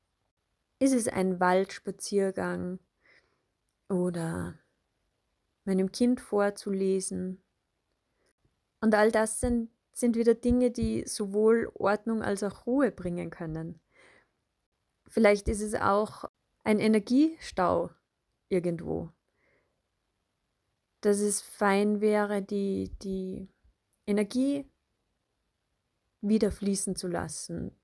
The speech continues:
die Chakren zu öffnen oder, ähm, die Meridiane. Also es gibt einfach so viel, was man machen kann.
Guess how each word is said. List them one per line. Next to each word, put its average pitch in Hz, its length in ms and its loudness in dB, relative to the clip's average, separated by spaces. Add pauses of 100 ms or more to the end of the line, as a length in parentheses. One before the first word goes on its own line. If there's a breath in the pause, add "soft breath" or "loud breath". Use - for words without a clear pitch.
die 180 340 -6
Chakren 202 480 -6
zu 202 120 -6
öffnen 180 680 -4
oder, 170 440 -6 (880)
ähm, 165 240 0
die 170 100 -4
Meridiane. 185 840 -2 (460)
Also 214 180 2
es 226 120 0
gibt 262 220 -2 (500)
einfach 208 220 -2
so 254 380 4
viel, 240 840 0 (500)
was 202 200 0
man 190 140 0
machen 190 400 -4
kann. 180 440 -6